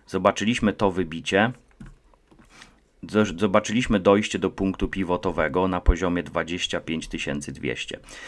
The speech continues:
Ja tutaj w ostatnim odcinku mówiłem, że nie mam aż tyle wiary w tym Wy-, w tym Wall Street Cheat Sheet, w tej badaniu psychologii rynku, niż jak mam w Wyckoffie,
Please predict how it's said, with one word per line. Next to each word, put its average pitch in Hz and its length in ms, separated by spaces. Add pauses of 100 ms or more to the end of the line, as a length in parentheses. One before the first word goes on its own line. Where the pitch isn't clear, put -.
(260)
Ja 117 180
tutaj 143 280
w 113 60
ostatnim 123 460
odcinku 104 600
mówiłem, 110 580
że 110 500 (360)
nie 143 380
mam 117 200
aż 95 180
tyle 101 280
wiary 95 540
w - 100
tym 92 320
Wy-, 87 460
w - 100
tym 92 420
Wall 98 180
Street - 320
Cheat 90 180
Sheet, 104 340 (160)
w - 60
tej - 240 (120)
badaniu 95 380
psychologii 87 580
rynku, 82 420 (300)
niż 107 180
jak 107 140
mam 98 200
w 90 40
Wyckoffie, 95 640